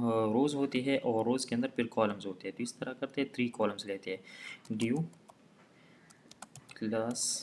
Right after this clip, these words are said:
sorry, div class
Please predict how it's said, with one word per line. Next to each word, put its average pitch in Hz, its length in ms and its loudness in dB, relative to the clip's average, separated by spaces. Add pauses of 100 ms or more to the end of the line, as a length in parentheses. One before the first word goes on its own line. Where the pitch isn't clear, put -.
(280)
sorry, 110 380 -8 (200)
div 113 280 -4 (2750)
class 131 520 4